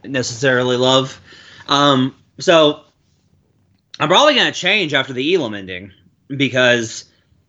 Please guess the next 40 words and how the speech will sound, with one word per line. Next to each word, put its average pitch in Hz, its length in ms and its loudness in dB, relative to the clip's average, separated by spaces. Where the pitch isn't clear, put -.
my, 156 400 0
the 151 140 -4
plan 190 320 0
that 165 80 0
I 143 140 2
had 107 360 -2
figured 165 200 0
out 151 200 2
the 131 60 -10
last 135 220 -4
couple 113 160 -10
of 120 60 -8
years 165 320 0
was 117 500 -4
you 143 120 -4
fly 190 240 2
in 202 140 0
Thursday 175 300 0
night, 123 360 -2
uh, 123 220 -2
you 143 160 0
go 147 40 4
to 151 60 4
all 160 140 2
the 165 80 0
events 156 260 0
on 165 140 -4
Friday 127 400 -2
'cause 123 120 -10
there's 110 120 -10
usually 120 280 -4
a 113 40 -6
bunch 123 160 -4
of - 60 -16
cool 131 160 -6
stuff 123 200 -6
going 123 180 -2
on 120 200 -2
on 117 40 -12
Friday. 98 440 -2